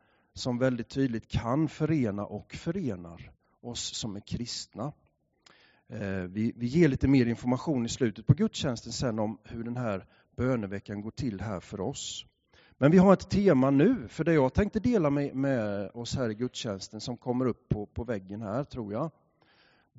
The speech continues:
Bön. Och man kan ju ha många olika infallsvinklar på bön. Hur ber vi? Hur ber du? Och nu blir det så här, för att ni ska hänga med.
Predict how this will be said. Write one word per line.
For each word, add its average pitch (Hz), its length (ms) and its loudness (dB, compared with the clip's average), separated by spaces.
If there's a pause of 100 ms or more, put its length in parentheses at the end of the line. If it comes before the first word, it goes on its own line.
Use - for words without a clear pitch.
(120)
Bön. 113 680 0 (1120)
Och 113 80 -10
man 135 160 2
kan 151 140 2
ju 147 60 4
ha 156 160 4
många 156 420 2
olika 135 360 0
infallsvinklar 110 840 -6
på 104 120 -10
bön. 104 540 -8 (200)
Hur 139 500 4
ber 127 640 2
vi? 117 640 -4 (760)
Hur 147 380 0
ber 139 600 -2
du? 127 380 -6 (1500)
Och 127 120 -2
nu 202 160 8
blir 196 240 6
det 120 80 0
så - 140 -4
här, 117 320 -2
för 143 120 -4
att 131 100 -6
ni 139 80 -4
ska 131 160 -6
hänga 120 300 -2
med. 117 340 0